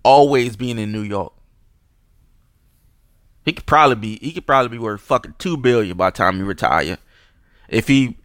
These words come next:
even bring New York, like, to a fucking Eastern Conference, which is very, very, very, very doable. They have Fizdale.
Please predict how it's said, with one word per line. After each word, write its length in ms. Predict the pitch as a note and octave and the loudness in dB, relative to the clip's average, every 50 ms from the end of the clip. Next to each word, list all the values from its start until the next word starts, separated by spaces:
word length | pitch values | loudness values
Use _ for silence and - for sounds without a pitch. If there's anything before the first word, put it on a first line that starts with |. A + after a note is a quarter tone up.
| _ _ | _ _
even 340 | C#3+ D3+ D3 C3+ C3+ A#2+ | 2 2 2 2 -2 -2
bring 260 | G2+ B2+ C#3 C#3 C3 B2+ | 2 2 2 2 2 -2
New 60 | B2+ | -2
York, 380 | B2 - A#2+ A#2+ A#2 - - _ - - - | 0 2 4 4 4 4 2 _ -20 -20 -2
like, 260 | - A2 G#2+ G2+ - - | 2 2 2 2 2 -2
to 240 | - C#3+ C3 A#2 | -6 -4 -4 -2
a 80 | - F#2+ | -4 -6
fucking 400 | - - A#2 A#2 - - F#2 D#2 | -4 -2 -2 -2 -2 -4 -14 -14
Eastern 340 | - D3 D3+ - - C3 B2+ | -10 -8 0 0 0 0 0
Conference, 760 | A#2+ - - A2+ B2 B2+ - - G#2+ F#2+ F2+ F2 - - - - _ _ _ _ _ _ _ _ _ _ _ _ _ _ _ _ _ _ - - _ _ _ _ | -4 -2 0 2 2 2 0 -4 -8 -8 -8 -12 -12 -12 -12 -12 _ _ _ _ _ _ _ _ _ _ _ _ _ _ _ _ _ _ -20 -20 _ _ _ _
which 180 | - A#2 - | -4 -2 0
is 220 | A2+ G#2 F#2+ F#2+ - - - | 0 -2 -2 -4 -10 -12 -12
very, 680 | - F2+ F#2 F2+ - - G3 F#3 F3 E3 C3 A#2+ A#2 | -12 -12 -12 -10 -2 0 2 4 6 6 6 4 2
very, 580 | G#2+ G#2 B2+ B2+ A#2+ A2+ G#2+ F#2+ F2+ E2+ - - _ _ _ _ _ _ _ _ _ _ _ _ _ _ _ _ _ _ _ _ _ _ _ - - - | 2 2 2 4 4 2 2 -2 -6 -8 -14 -20 _ _ _ _ _ _ _ _ _ _ _ _ _ _ _ _ _ _ _ _ _ _ _ -20 -20 -20
very, 720 | - - G2+ G#2+ A#2 B2 A2+ G3+ G#3+ A3 G#3 F3 C#3+ C3 | -18 -18 -16 -16 -14 -6 2 4 6 6 8 6 6 6
very 300 | B2 B2+ C#3 C3+ A#2 G#2+ | 6 6 4 4 4 2
doable. 460 | F#2+ B2 C3 B2 G#2 F#2 - - - _ _ - _ _ _ _ _ _ _ _ _ _ _ _ _ _ _ _ _ _ _ _ _ _ _ _ _ _ _ _ _ _ _ _ _ _ _ _ _ _ _ _ _ _ _ _ _ _ _ _ _ _ _ | 0 0 0 0 -2 -2 -8 -16 -16 _ _ -20 _ _ _ _ _ _ _ _ _ _ _ _ _ _ _ _ _ _ _ _ _ _ _ _ _ _ _ _ _ _ _ _ _ _ _ _ _ _ _ _ _ _ _ _ _ _ _ _ _ _ _
They 60 | A#2 | 4
have 180 | B2+ D3 - - | 4 4 4 2
Fizdale. 600 | E3+ E3 D#3 C#3+ C3+ D3 C#3+ C#3+ C#3+ C#3 C#3+ D3+ | 2 2 2 2 0 0 2 2 2 -2 -4 -8